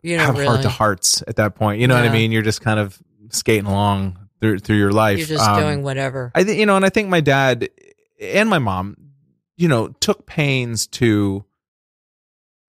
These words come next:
Speaker 2: try to let us live normally.
Speaker 1: Yeah.
Speaker 2: Or, you know, i-,
Speaker 1: It
Speaker 2: in a way, it was kind of like school, like,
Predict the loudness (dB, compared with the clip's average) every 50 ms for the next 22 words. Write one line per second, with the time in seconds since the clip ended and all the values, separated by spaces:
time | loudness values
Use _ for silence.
0 | _ _ -8 -4 0 2 2 4 4 2 2 0 -2 -6 -6 -4 -2 -2 0 0
1 | -2 -4 -4 -8 -10 -12 -14 -10 -4 0 0 0 0 0 -2 -4 -6 -6 -6 -8
2 | -10 -6 -2 -2 0 0 0 -2 -4 -8 -16 _ _ _ _ _ _ _ -4 -2
3 | -2 0 0 0 2 0 0 0 -2 -4 -2 -2 0 0 2 2 2 2 0 -2
4 | 0 0 2 2 2 2 2 2 2 2 2 0 -4 _ _ _ _ _ _ _
5 | _ _ _ _ _ _ _ _ _ -8 -6 -2 0 2 2 4 4 4 4 2
6 | 2 0 -2 -2 -4 -2 -2 0 -2 -2 -2 -2 -6 -12 _ _ _ _ _ -20
7 | _ -18 -10 -4 -4 -4 0 2 2 2 4 2 0 -2 -4 -6 -8 _ _ _
8 | _ _ _ _ _ _ -2 -2 -2 -2